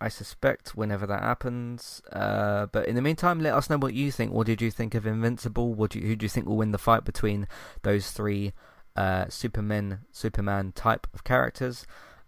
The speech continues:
Uh, so let us know. Uh, Matthew at entertainment talk dot org, Twitter, e-, Twitter E Talk U K. There's a contact page and information in the show notes. So get involved. Let us know what you think. Uh,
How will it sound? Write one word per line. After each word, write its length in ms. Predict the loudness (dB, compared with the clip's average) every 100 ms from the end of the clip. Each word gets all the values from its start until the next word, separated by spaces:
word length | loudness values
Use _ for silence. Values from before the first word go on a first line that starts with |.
| -4
Uh, 280 | 0 0 -2
so 140 | 0
let 100 | 0
us 140 | 0 4
know. 280 | 4 6
Uh, 160 | 6 6
Matthew 260 | 4 2 2
at 60 |
entertainment 540 | 0 0 0 2 2 -2
talk 340 | 0 0 0
dot 160 | -4 0
org, 320 | 0 0 -2
Twitter, 280 | -2 -2 -2
e-, 220 | -2 -2 -4 -8
Twitter 260 | 0 2 2
E 140 | 0
Talk 240 | 0 -4 -4
U 60 | -2
K. 180 | 0
There's 160 | 0 -4
a 20 |
contact 360 | -6 -6 -4 -2
page 240 | -2 0
and 80 | -4
information 500 | -2 0 -2 -2 -4
in 140 | -4
the 40 | -4
show 180 | -2 -2
notes. 260 | -2 -4
So 180 | -2 0
get 140 | 2
involved. 400 | 4 8 8 6
Let 100 | 0
us 140 | 0 2
know 100 | 2
what 80 | 2
you 60 |
think. 320 | 2 2 0 -10 -14 -16 -10 2
Uh, 360 | 6 6 4